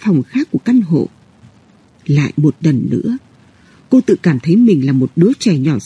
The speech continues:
xíu, và sau một cái nhăn mặt của đứa bé, cô bắt đầu khóc sụt sịt, hai vai run lên, thân hình mềm nhũn.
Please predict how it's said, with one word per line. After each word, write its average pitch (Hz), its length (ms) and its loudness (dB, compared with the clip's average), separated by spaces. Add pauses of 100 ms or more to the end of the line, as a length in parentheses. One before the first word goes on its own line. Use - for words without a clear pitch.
xíu, 214 340 2 (640)
và 160 240 0
sau 262 200 0
một 202 220 2
cái 180 120 2
nhăn 269 300 4
mặt 196 160 2 (140)
của 156 220 2
đứa 170 280 0
bé, 214 300 -4 (380)
cô 302 140 4
bắt 294 200 -4
đầu 190 200 2
khóc - 180 -6 (140)
sụt 220 180 4 (120)
sịt, 180 200 2 (400)
hai 277 260 2
vai 277 220 0
run 285 260 4
lên, 285 340 2 (480)
thân 277 160 6
hình 180 260 2
mềm 160 320 0
nhũn. 240 260 -2